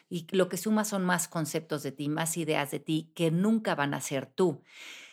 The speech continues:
Si realmente reconocemos que somos conciencia, como hablábamos la semana pasada, y que nunca vamos a morir, porque la conciencia es eterna, entonces que este cuerpo, lo único que va a pasar es que vamos a soltar el cuerpo con todas y las ilusiones mentales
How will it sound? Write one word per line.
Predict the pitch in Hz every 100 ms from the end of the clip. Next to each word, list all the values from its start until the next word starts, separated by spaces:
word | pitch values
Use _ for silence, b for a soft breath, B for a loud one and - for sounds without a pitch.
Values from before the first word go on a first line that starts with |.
| B B _ _
Si | - - - 262
realmente | 262 302 392 440 240 196 165 143
reconocemos | 147 160 165 160 160 190 180
que | -
somos | 156 185 190 -
conciencia, | - 147 139 - - 175 175 175 139 -
como | 139 139
hablábamos | 151 160 165 165 160
la | 156
semana | 143 151 156 151
pasada, | 160 165 180 160 135
y | 185
que | 170 175
nunca | 175 208 254 269 170
vamos | 147 151 139
a | 139
morir, | 143 165 202 190 302 - B B -
porque | 165 165
la | 147 147
conciencia | - 160 160 175 175 180
es | 170 175
eterna, | 180 262 240 214 160 147 190 B B
entonces | - 202
que | 202
este | 220 214 233
cuerpo, | 226 226 220 196
lo | 175 -
único | 180 185 180
que |
va | 165 165
a | -
pasar | 170 190 165
es | 165
que |
vamos | 160 165 165
a |
soltar | - 147 143 165 180
el | 185
cuerpo | 214 202 185 170
con | 165 160 165 160
todas | 233 233 240 254 240
y | 202
las | 170 165 - -
ilusiones | 190 185 175 - - 208 226 233 233 220
mentales | 185 175 196 196 185 156 175